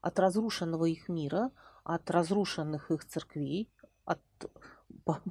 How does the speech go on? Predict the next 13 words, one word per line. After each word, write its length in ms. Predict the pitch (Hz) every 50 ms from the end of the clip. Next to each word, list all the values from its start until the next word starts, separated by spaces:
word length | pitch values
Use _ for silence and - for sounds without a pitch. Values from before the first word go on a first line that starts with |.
| - -
по-, 280 | - - - 247 247
поруганных 720 | - - 226 190 196 214 214 190 175 175 160 151 143 - -
их 160 | 147 147 -
икон, 560 | 147 - _ - - 117 175 233 269 294 302 - - - - - - - _
продолжали 1000 | - 233 196 190 214 220 233 220 214 208 233 226 214 196 175 170 160 147 139 139 -
кланяться 680 | - 185 190 180 165 156 151 147 - - 175 151 147 - - _ _ _
по 160 | 175 175 175 - _ _ _ _
писанному 760 | - 196 180 - - 165 151 143 139 135 135 135 135 135 135 -
и 100 | - 156
крест 540 | - - 170 175 160 151 - - - - - - _ 147 143 -
творить 400 | - 160 - 160 147 139 - -
по 120 | - 175
учёному. 760 | 165 165 165 - - 147 127 101 113 135 147 139 - 233 240